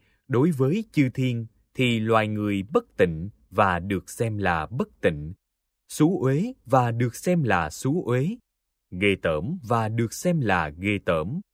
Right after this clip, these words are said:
yếm ố và được xem là yếm ố. Này hoàng tử, mùi hôi của loài người khiến chư thiên ghê tởm xa đến một trăm do tuần.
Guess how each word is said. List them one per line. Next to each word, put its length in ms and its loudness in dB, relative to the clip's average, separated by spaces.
yếm 180 0
ố 320 2
và 340 2
được 260 0
xem 260 0
là 420 -2
yếm 220 -2
ố. 280 2
Này 360 -2
hoàng 300 -4
tử, 340 -4
mùi 220 4
hôi 380 0
của 120 0
loài 280 2
người 400 -4
khiến 380 -2
chư 240 4
thiên 380 -4
ghê 280 4
tởm 340 0
xa 360 -2
đến 200 -2
một 320 -2
trăm 260 4
do 180 0
tuần. 420 -2